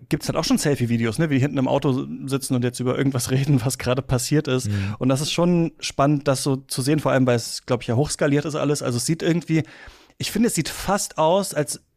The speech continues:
Speaker 1: hätte man versucht, so einen Retrofilm heute zu drehen in, in seinem Look. Also manchmal dachte ich so, das ist doch irgendwie zu witzig, das ist doch jetzt irgendwie zu perfekt, wie die gerade reden.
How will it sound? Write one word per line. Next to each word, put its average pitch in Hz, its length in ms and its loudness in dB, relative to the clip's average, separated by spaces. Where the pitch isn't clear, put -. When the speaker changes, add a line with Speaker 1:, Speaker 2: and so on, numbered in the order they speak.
Speaker 1:
hätte 156 200 0
man 156 140 2
versucht, 143 680 0
so - 80 -2
einen 139 80 4
Retrofilm 147 640 0
heute 147 240 2
zu - 160 -10
drehen 143 540 2
in, 143 240 4
in 143 160 2
seinem 131 300 4
Look. 123 180 2
Also 127 160 2
manchmal 139 240 2
dachte 143 180 -2
ich 135 80 -8
so, - 80 -6
das 123 140 -6
ist 160 140 -6
doch 170 100 -2
irgendwie 139 240 -6
zu 180 340 -4
witzig, 160 300 -2
das 127 140 -4
ist 147 120 -4
doch 143 140 0
jetzt - 160 -4
irgendwie 147 240 0
zu 175 160 -4
perfekt, 156 500 -2
wie 139 80 2
die - 120 -10
gerade 139 380 -2
reden. 139 380 -2